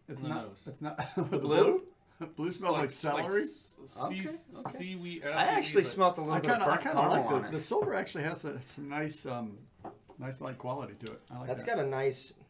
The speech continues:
Speaker 4: spicy note to it. It's got a little vanilla up front. What, what color is that one?
Speaker 1: What color?
Speaker 3: Green.
Speaker 4: Green.
Speaker 2: Almost
Speaker 4: All right.
Speaker 2: like, uh,
Speaker 4: That one's not bad.
Speaker 2: white rice and celery and cilantro or something.
Speaker 4: I don't like the gold nose.
Speaker 2: I don't know.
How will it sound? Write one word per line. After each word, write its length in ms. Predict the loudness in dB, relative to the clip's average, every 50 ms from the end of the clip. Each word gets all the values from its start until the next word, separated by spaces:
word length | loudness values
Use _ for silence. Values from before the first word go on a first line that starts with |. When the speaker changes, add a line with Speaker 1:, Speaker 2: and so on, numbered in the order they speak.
| _ _ -20 -20
Speaker 4:
spicy 520 | -16 -16 -12 -6 -4 -2 -2 -2 -4 -6 -4
note 260 | -2 -2 -4 -4 -4
to 160 | -4 -2 -2 -2
it. 140 | -2 -4 -8 -18 -18
It's 80 | -10 -4
got 80 | -2 0
a 60 | 2 4
little 140 | 4 4
vanilla 460 | 2 0 -2 -2 0 2 2 2 2 0
up 100 | -2 -4
front. 280 | -6 -4 -4 -4 -6 -8 -10 -18 -20 _ -20 -12 -6
What, 160 | -6 -6 -6 -6
what 140 | -10 -8 -6
color 180 | -4 -4 -4 -4
is 80 | -4
that 80 | -6 -6
one? 120 | -6 -4 -4
Speaker 1:
What 100 | -4 -2
color? 120 | -2 -2
Speaker 3:
Green. 200 | -2 -2 -4 -6 -8 -12 -14 -8
Speaker 4:
Green. 300 | -4 0 0 0 0 -2 -4 -10 -20 _ _ -10
Speaker 2:
Almost 240 | -8 -8 -8 -6 -6
Speaker 4:
All 80 | -6 -4
right. 80 | -4 -4 -4 -4 -6
Speaker 2:
like, 20 |
uh, 220 | -6 -6 -6 -6 -8 -10 -14 -18 -10 -4
Speaker 4:
That 120 | -2 0
one's 140 | 0 0 -2 -4
not 160 | -4 -4 -2
bad. 220 | -4 -4 -4 -6 -8 -12 _ _ _ _ _ _ _ -8
Speaker 2:
white 260 | -6 -4 -4 -6 -8
rice 380 | -8 -8 -6 -6 -6 -8 -8 -10
and 100 | -10 -10
celery 480 | -8 -8 -8 -8 -8 -8 -8 -8 -10 -10
and 180 | -10 -12 -16 -18 _ _ _ _ _ _ _ _ _ _ _ _ _ _ _ _ _ _ _ _ _ _ _ _ _ _ _ _ _ _ _ _ _ _ _ _ _ _ _ _ _ _ _ _ _ _ -20
cilantro 520 | -20 -16 -12 -10 -10 -10 -10 -10 -12 -12
or 100 | -12 -12
something. 320 | -12 -14 -16 -14 -14 -14 -14 -14 -16 -14 -14
Speaker 4:
I 40 |
don't 140 | -14 -12 -12
like 160 | -12 -14 -14
the 60 | -14 -14
gold 260 | -12 -12 -12 -12 -12 -12
nose. 220 | -12 -12 -12 -12 -10
Speaker 2:
I 40 | -10
don't 80 | -8 -8
know. 140 | -8 -8